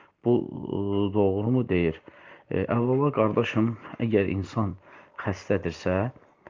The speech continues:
e, o dərhal oruç tutmur deyilmir. Əvvəla o xəstəliyin növünə, qisminə baxılır. Əgər o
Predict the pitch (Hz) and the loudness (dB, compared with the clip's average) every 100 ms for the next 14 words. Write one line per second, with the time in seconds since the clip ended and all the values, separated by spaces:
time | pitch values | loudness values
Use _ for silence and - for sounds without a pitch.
0 | - _ - 85 87 - 139 - 120 120 | -20 _ -8 -6 -2 2 2 2 2 4
1 | 123 98 113 - 104 104 107 - 110 - | 4 2 2 2 0 -2 -4 -6 -8 -2
2 | 104 101 104 95 90 85 - - - - | -2 0 4 4 4 0 -6 -10 -20 -20
3 | - - - 113 113 120 139 - 117 123 | -20 -8 0 2 4 4 4 2 4 4
4 | - - - 107 - 98 98 110 120 131 | 2 -6 -4 -4 0 2 4 6 4 2
5 | - - - 104 104 92 98 95 107 110 | -4 -20 -4 2 2 2 2 2 0 -2
6 | 98 - - 92 90 87 - 87 90 107 | -4 -4 -2 0 2 0 0 2 2 2
7 | - _ - - - - - 120 120 - | -2 _ -20 -18 -16 -8 0 4 4 4